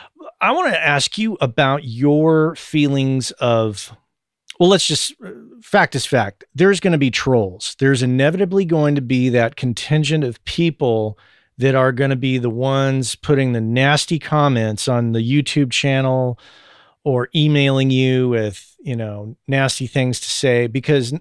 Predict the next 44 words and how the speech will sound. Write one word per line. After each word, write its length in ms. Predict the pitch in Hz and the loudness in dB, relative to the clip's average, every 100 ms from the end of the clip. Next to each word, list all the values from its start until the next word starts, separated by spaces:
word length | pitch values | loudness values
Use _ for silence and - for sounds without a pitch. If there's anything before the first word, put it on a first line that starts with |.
| - | -12
whether 420 | 196 165 147 143 | -12 -2 2 2
they 320 | 131 127 123 120 185 | 0 -2 -4 -8 -8
think 200 | - 151 | -4 -2
what 140 | 151 | -2
you're 80 | 143 | -2
doing 280 | 131 127 120 | 0 0 0
is, 280 | 110 104 143 214 | -2 -6 -12 -6
is 440 | 123 110 104 - - _ - - _ _ _ | -6 -4 -8 -14 -18 _ -20 -20 _ _ _
incorrect 840 | 175 185 - 170 151 143 143 - - | 2 2 2 0 4 4 2 -2 -6
or 120 | 147 | -2
they 100 | 127 | 0
disagree 560 | 120 139 - 120 135 131 | 0 0 -2 -4 -2 0
with 180 | 123 113 | -2 -4
the 80 | 117 | -8
technique 720 | - 123 - 151 147 143 - | -8 -6 -2 2 2 0 0
or 160 | 120 113 | -2 -2
the 240 | 113 117 | -2 -2
information. 840 | 127 - 117 123 123 - 123 120 - _ _ - | -4 -4 -2 0 0 -2 -4 -4 -8 _ _ 0
I'm 100 | 165 | 2
not 160 | 143 | 2
saying 280 | - 151 143 | 2 2 2
that 140 | 131 107 | 2 0
they 120 | 123 | 0
do 240 | 120 123 | 0 0
with 120 | 113 | 0
you, 280 | 110 131 127 | -2 0 0
but 80 | 120 | -2
I'm 120 | 117 | -4
saying 320 | - 135 123 | -4 -2 -2
that 120 | 120 - _ _ | -4 -8 _ _
the, 200 | - 131 117 _ _ - | -8 -6 -8 _ _ 0
all 180 | 147 | 2
of 80 | 165 | 4
us 160 | 147 - | 2 0
in 120 | 117 | -4
general, 420 | 104 123 135 110 107 | -2 0 0 -2 -2
that 200 | 117 - | -2 -4
can 140 | 110 | -6
happen. 600 | 104 127 127 - 92 98 _ 123 | -2 0 0 -4 -14 -16 _ -4
How 100 | 226 | -2
do 80 | |
you 120 | 277 202 | 0 -2
approach 500 | - - 175 156 - | -2 0 0 0 -4
that? 420 | 113 98 - | -4 -6 -12